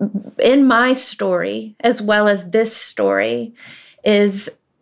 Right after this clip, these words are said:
that I would have expected Jesus to pull Peter up and be like, "That was awesome, man.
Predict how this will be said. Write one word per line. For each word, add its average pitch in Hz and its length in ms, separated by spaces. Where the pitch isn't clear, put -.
that 214 580
I 339 360
would 254 220
have 208 220
expected 202 880
Jesus 214 640
to - 180
pull 285 340
Peter 247 300
up 220 180
and 247 80
be 269 160
like, 247 280
"That 294 340
was 277 160
awesome, 262 480
man. 196 400